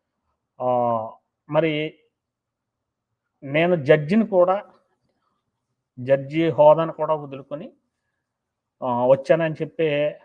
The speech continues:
మరి జాడా శ్రావణ్ కుమార్ లాంటి వ్యక్తి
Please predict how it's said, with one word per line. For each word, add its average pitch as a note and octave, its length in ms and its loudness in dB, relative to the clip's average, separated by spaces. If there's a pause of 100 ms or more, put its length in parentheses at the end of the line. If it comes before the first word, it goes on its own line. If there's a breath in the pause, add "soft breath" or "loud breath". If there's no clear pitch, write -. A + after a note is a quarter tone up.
(300)
మరి C3+ 520 -4 (1000)
జాడా D#3 300 4
శ్రావణ్ D#3+ 460 -2
కుమార్ D#3+ 400 -8
లాంటి D3 280 -6
వ్యక్తి C#3 640 -10